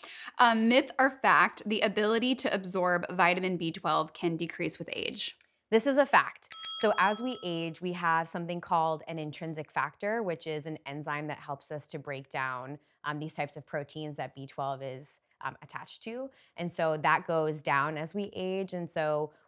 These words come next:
Speaker 2: we need a little bit more if we're on antacids, because
Speaker 1: Mm-hmm.
Speaker 2: that's super common as we age too. That can also decrease the absorption of vitamin B twelve.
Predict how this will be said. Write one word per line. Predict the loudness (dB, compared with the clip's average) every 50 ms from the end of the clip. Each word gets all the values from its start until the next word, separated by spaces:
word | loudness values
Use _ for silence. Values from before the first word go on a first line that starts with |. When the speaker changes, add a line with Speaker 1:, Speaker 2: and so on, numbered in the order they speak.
| -6
Speaker 2:
we | -4 -4 -2
need | 0 0 0 0 2 0
a | 0
little | 0 0 0 0 0
bit | 0 -2 0
more | 2 2 4 6 6 6 6 6 4
if | 2 0 -2 -2
we're | -2 -2
on | -2 -2
antacids, | -2 -4 -4 -6 -6 -4 0 2 2 2 0 0 0 2 2 2 2 0 -4
because | -8 -6 -4 -4
Speaker 1:
Mm-hmm. | 0 0
Speaker 2:
that's | 0 0 0 -4
super | -6 -2 -2 -2 -4
common | -4 -4 -4 -4 -2 -2 -2 -2
as | -4 -4 -6
we | -8 -10
age | -8 -8 -8 -8 -8 -10 -12 -14
too. | -14 -10 -8 -6 -4 -4 -6 -8 _ _ _ 4
That | 4 4 4 4
can | 0 -4
also | -2 -2 -4 -4 -4 -4 -6
decrease | -4 -4 -8 -10 -10 -10 -10 -8 -8 -8 -10 -10
the | -10 -8 -8 -8
absorption | -8 -10 -8 -6 -6 -6 -6 -8 -10 -8
of | -6 -4
vitamin | -2 -2 -2 -2 -4 -6 -6
B | -8 -8 -10
twelve. | -10 -6 -4 -4 -2 0 0 0 0 -2 -4